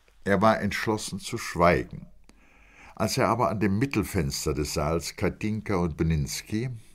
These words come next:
und gleich darauf auch Tubal in eifrigem Gespräche sah, ließ es ihm keine Ruhe,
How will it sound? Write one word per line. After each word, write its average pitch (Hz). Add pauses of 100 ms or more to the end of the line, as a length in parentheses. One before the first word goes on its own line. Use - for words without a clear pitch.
(160)
und 87
gleich 87
darauf 78
auch 78
Tubal 69
in 71
eifrigem 80
Gespräche -
sah, 92
ließ 95
es 90
ihm 90
keine 101
Ruhe, 104